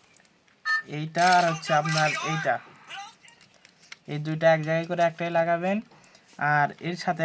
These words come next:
আরেকটা তার অ্যাড করে, এই দুইটা এর সাথে অ্যাড করে এইভাবে করে এইটার সাথে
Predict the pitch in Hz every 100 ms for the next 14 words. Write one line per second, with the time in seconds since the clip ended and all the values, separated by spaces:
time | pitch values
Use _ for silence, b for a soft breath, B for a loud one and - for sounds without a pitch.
0 | 151 160 160 160 160 151 156 - 160 175
1 | - 151 147 143 156 160 160 - - 151
2 | 156 151 156 160 170 170 160 156 156 160
3 | 165 208 - b b b _ _ - 160
4 | 160 160 156